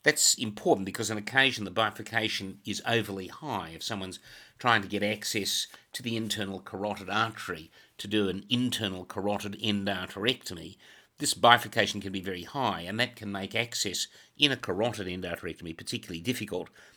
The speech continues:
since the clamp on the I C A becomes very difficult to accurately place.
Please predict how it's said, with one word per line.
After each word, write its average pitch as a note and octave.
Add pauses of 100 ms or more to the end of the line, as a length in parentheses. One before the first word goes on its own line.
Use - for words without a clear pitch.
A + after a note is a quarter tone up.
since -
the -
clamp C#3
on F#2
the F#2
I F#2
C G2
A F#2+
becomes F#2
very A2
difficult F#2+
to F2 (420)
accurately F2+
place. -